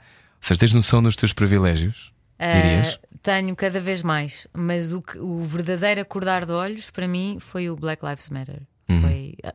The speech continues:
Speaker 2: tem sido importantíssimo. Importantíssimo, porque, eh, este espaço que há para de repente tu teres,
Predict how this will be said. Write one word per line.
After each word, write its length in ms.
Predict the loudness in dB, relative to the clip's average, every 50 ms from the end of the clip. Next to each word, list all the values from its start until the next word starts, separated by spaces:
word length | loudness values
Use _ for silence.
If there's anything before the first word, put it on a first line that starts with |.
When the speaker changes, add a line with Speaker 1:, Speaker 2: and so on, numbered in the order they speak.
| -12
Speaker 2:
tem 140 | -8 -6 -6
sido 220 | -6 -6 -6 -6 -6
importantíssimo. 760 | -6 -6 -8 -10 -10 -10 -10 -10 -12 -14 -14 -12 -12 -14 -14 -16 _ _ _ _ _ _ _ -4 -4 -4 -4
Importantíssimo, 920 | -6 -8 -12 -16 -14 -10 -10 -10 -10 -10 -10 -12 -12 -10 -10 -8 -10 -10 -10
porque, 440 | -10 -12 -12 -12 -10 -10 -8 -8 -8 -10 -14 -20 -20 -20 -20 -20 _ _ -10
eh, 500 | -8 -6 -4 -4 -4 -4 -6 -8 -10 -14 _ _ _ -10 -10 -6 -4
este 260 | -2 -2 -2 -2 -4 -4
espaço 480 | -6 -2 -2 -2 -2 -2 -2 -6 -8 -8
que 140 | -6 -4 -4
há 200 | -4 -4 -6 -8 -10
para 160 | -10 -10 -10 -10
de 120 | -10 -14
repente 520 | -16 -12 -8 -6 -6 -4 -6 -6 -8 -12 -14 -14 -14 -14 -16 -16
tu 100 | -18 -14
teres, 480 | -10 -8 -8 -6 -8 -8 -12 -12 -14